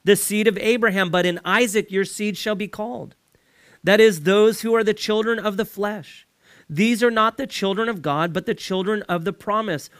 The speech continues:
are counted as the seed. For this is the word of promise.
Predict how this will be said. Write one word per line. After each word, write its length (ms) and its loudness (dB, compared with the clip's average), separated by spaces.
are 120 2
counted 540 -4
as 320 -2
the 100 -10
seed. 500 -8
For 220 -2
this 360 0
is 220 -2
the 120 -2
word 360 0
of 220 -12
promise. 680 -8